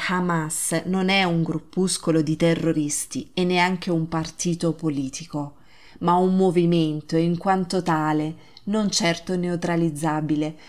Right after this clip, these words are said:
con una pioggia di bombe a grappolo. Quando domando ai palestinesi un parere sul reale obiettivo di questo brutale massacro, molti rispondono che secondo loro è in funzione delle elezioni israeliane del febbraio prossimo,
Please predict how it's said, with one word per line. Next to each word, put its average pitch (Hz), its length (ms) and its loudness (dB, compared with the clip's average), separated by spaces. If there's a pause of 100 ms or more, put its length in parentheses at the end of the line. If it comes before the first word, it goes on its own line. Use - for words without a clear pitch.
(160)
con 185 160 -2
una 175 180 2
pioggia 170 420 0
di 165 120 0
bombe 156 400 0
a 156 60 -2
grappolo. 143 800 -6 (1080)
Quando 233 300 4
domando 214 380 4
ai 196 80 4
palestinesi 170 880 0
un 156 160 -4
parere 156 800 0
sul 170 240 0
reale 175 400 4
obiettivo 165 640 0
di 156 100 -4
questo 175 420 -2
brutale 175 500 -2
massacro, 160 840 -6 (460)
molti 240 320 2
rispondono 196 640 0
che 165 120 -2
secondo 175 460 -2
loro 196 300 0
è 156 60 0
in 156 220 -2
funzione 180 840 -2
delle 156 280 0
elezioni 170 580 -2
israeliane 165 640 0
del 156 100 -2
febbraio 156 600 -2
prossimo, 156 840 -4